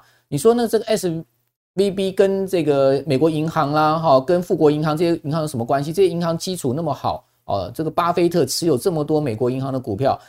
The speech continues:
哦，那一个新创银行，哦，或者说呢，这个网络的，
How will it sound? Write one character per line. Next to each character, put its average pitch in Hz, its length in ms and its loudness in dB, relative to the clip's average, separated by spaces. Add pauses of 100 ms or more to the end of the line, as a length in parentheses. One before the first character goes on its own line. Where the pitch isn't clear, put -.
(300)
哦， 98 180 -4
那 175 120 -4
一 170 100 -8
个 170 140 4
新 170 240 -2
创 170 200 2
银 147 140 -2
行， 147 260 -2 (360)
哦， 120 100 2
或 185 160 4
者 160 60 4
说 156 200 2
呢， 156 120 0
这 151 120 -4
个 139 200 2
网 123 240 2
络 160 180 4
的， 117 540 2